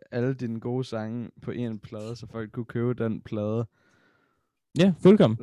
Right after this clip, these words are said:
Speaker 1: Like, det
Speaker 2: Men,
Speaker 1: gav
Speaker 2: men,
Speaker 1: virkelig
Speaker 2: men,
Speaker 1: god
Speaker 2: men,
Speaker 1: mening
Speaker 2: men
Speaker 1: at
Speaker 2: en
Speaker 1: gøre.
Speaker 2: plade er jo en op-
Speaker 1: Konceptalbummer, og konceptalbummer er ikke den eneste valid version af et album, der findes i verden.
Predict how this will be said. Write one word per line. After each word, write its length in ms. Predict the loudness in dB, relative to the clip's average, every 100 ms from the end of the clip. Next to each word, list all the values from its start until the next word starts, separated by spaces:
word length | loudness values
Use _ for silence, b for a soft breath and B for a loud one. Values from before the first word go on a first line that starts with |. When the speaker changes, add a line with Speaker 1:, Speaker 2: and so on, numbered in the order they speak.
| -4
Speaker 1:
Like, 120 | -2
det 80 | 4
Speaker 2:
Men, 100 | 4
Speaker 1:
gav 80 | 6
Speaker 2:
men, 20 | 4
Speaker 1:
virkelig 220 | 4 4
Speaker 2:
men, 140 | 2
Speaker 1:
god 120 | 2 2
Speaker 2:
men, 100 | 2
Speaker 1:
mening 120 | 2
Speaker 2:
men 120 | 0
Speaker 1:
at 60 | 0
Speaker 2:
en 60 | -2
Speaker 1:
gøre. 160 | 0 4
Speaker 2:
plade 220 | 4 6
er 40 |
jo 120 | 6 6
en 160 | 6
op- 40 | 4
Speaker 1:
Konceptalbummer, 480 | 4 6 4 4 2
og 160 | 2
konceptalbummer 1040 | 2 2 2 0 2 0 0 2 0 0 -2
er 160 | -2
ikke 240 | 0 0 -2
den 120 | -4
eneste 420 | -2 -2 -4 -6 -8 -12 -16 -6
valid 300 | 0 2 2 0
version 600 | 0 -2 -2 -2 -2 -4 -4
af 220 | -4 -2
et 80 | -2
album, 480 | -2 -2 0 -2 -4 -10 -14 -8
der 60 |
findes 460 | -4 -2 -2 -4 -6
i 120 | -6
verden. 340 | -4 -4 -6